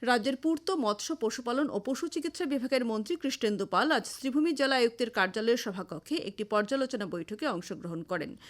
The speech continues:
সভায় শহরের পরিষ্কার পরিচ্ছন্নতা অভিযান, ঘরে ঘরে বর্জ্য সংগ্রহ, শহর এলাকার নাগরিকদের সুযোগ সুবিধা সহ উন্নয়নমূলক প্রকল্পের বাস্তবায়ন নিয়ে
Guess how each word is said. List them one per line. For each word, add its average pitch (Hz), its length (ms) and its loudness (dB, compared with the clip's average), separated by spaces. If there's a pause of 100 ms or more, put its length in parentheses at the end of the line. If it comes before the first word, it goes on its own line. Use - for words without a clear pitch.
(200)
সভায় 320 340 2
শহরের 220 380 -2
পরিষ্কার 269 460 -2
পরিচ্ছন্নতা 302 640 -2
অভিযান, 285 420 0
ঘরে 208 260 0
ঘরে 202 200 2
বর্জ্য 196 340 -2
সংগ্রহ, 269 460 -2 (260)
শহর 320 380 2
এলাকার 330 340 2
নাগরিকদের 233 520 0
সুযোগ 302 340 -4
সুবিধা 202 340 -2
সহ 190 260 -8
উন্নয়নমূলক 202 680 -2
প্রকল্পের 254 480 0
বাস্তবায়ন 196 580 -2
নিয়ে 175 240 -4